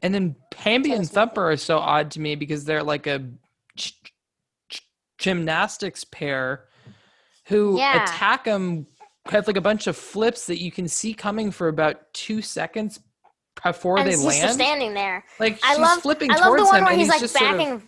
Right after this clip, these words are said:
Speaker 2: backing.
Speaker 1: Yeah, like, what, like, just, you
Speaker 2: Whoa,
Speaker 1: can literally
Speaker 2: ah.
Speaker 1: step out of the way and she'll just hit a wall.
Speaker 2: Yeah, and my favorite part is when he's backing up,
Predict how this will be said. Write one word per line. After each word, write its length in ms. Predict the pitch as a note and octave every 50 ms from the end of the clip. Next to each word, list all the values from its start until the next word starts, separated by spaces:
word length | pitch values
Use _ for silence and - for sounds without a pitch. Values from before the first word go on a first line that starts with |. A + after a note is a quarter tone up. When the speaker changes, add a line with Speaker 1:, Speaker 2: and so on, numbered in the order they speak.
| _ _ _ _ _ -
Speaker 2:
backing. 280 | - D4+ D#4+ D#4+ D#4 D4+ - _ _ _ _ _ _
Speaker 1:
Yeah, 280 | - A3+ D#4 C#4 - - - _ -
like, 160 | G3+ A3+ A3
what, 420 | A3 G#3 G3 F#3+ F#3+ A3 A3 - -
like, 140 | A3 A3+ G3+
just, 100 | A#3+ B3+ D#4+ F#4+ G4 G4+ F#4+ F#4+ F#4 F4 D#4
you 120 | C#4 - A3+
Speaker 2:
Whoa, 0 |
Speaker 1:
can 180 | B3+ A3 G#3
literally 300 | G#3 A3+ A3+ A#3+ A#3 D#4+
Speaker 2:
ah. 120 | D4 C4+ C#4
Speaker 1:
step 220 | C#4+ G#3 G3+ -
out 100 | G3+ F#3+
of 40 | F#3
the 80 | E3+ E3
way 340 | D#3+ E3+ E3+ E3 D#3+ D#3 D3+
and 140 | D3 C#3
she'll 240 | - - - E3+ D#3+
just 320 | D3+ C#3 D#3+ D3 - - - - -
hit 200 | - E3 F3 E3
a 40 | D#3+
wall. 720 | C#3 C3+ C#3 C#3+ D3 C#3+ C#3+ C3 C3 C3 - _ _ _ _ _ _ _ _ _ _ _ -
Speaker 2:
Yeah, 280 | - C#4 D4 C#4+ C4 A#3 - -
and 160 | A#3+ C4 C#4
my 140 | C#4+ D4 C#4+
favorite 360 | E4+ E4 D#4+ D#4 D#4 D4 -
part 300 | D4 C#4 C4 B3 A#3 - _ _ _ _ _ _ _ -
is 280 | C4+ C4+ B3+ A3+ - - _ _ _ _
when 300 | A3+ B3+ B3 B3 A#3+ - _ _ -
he's 160 | C4+ A#3 G3
backing 480 | A3 A#3 A#3+ B3 B3+ B3 C#4+ C4 A#3 A3
up, 260 | A3 A#3+ D4 - -